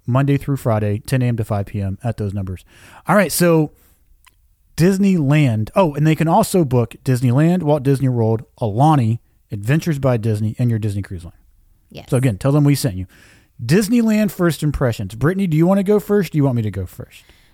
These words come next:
Speaker 1: You
Speaker 2: Uh,
Speaker 1: have, you have some opinions on this. So.
Speaker 2: Well, I, yeah, Disneyland. So, you know, Main Street was awesome. You know, knowing that Walt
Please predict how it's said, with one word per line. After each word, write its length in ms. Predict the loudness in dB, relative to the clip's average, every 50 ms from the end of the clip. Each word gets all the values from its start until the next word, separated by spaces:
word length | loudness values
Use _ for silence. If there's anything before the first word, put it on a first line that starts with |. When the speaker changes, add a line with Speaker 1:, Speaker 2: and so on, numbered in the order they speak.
| _ -2
Speaker 1:
You 60 | 0 2 2
Speaker 2:
Uh, 40 | 4
Speaker 1:
have, 200 | 2 2 0 0
you 100 | 0 0
have 140 | 0 -2 -2
some 180 | 0 0 0
opinions 480 | 0 0 0 0 2 2 2 2 2 0
on 160 | 0 -2 -2
this. 280 | -6 -8 -12 -18 -20 -18
So. 60 | -10 -4
Speaker 2:
Well, 600 | -2 0 2 2 2 2 2 2 2 0 -2 -2
I, 120 | -4 -6 -4
yeah, 320 | -2 -2 0 0 0 -2 -4
Disneyland. 880 | -6 -6 -8 -6 -6 -8 -8 -6 -6 -6 -6 -6 -8 -8 -10 -12 -12 -8
So, 800 | -4 -2 -2 0 0 0 0 -2 -2 -4 -4 -4 -4 -6 -8 -10
you 140 | -10 -10 -6
know, 140 | -6 -6 -6
Main 320 | -4 -4 -4 -4 -4 -6
Street 520 | -6 -6 -6 -6 -6 -6 -6 -6 -8 -10 -8
was 220 | -6 -6 -4 -4
awesome. 760 | -4 -4 -4 -4 -4 -6 -6 -4 -4 -4 -4 -4 -4 -6 -6
You 160 | -8 -8 -6 -6
know, 380 | -4 -4 -4 -6 -6 -8 -8
knowing 520 | -8 -8 -6 -4 -4 -4 -4 -4 -6 -6 -4
that 440 | -4 -2 -2 -2 -2 -4 -6 -8 -8
Walt 680 | -4 -2 0 0 0 -2 -4 -6 -10 -14 -16 -16 -18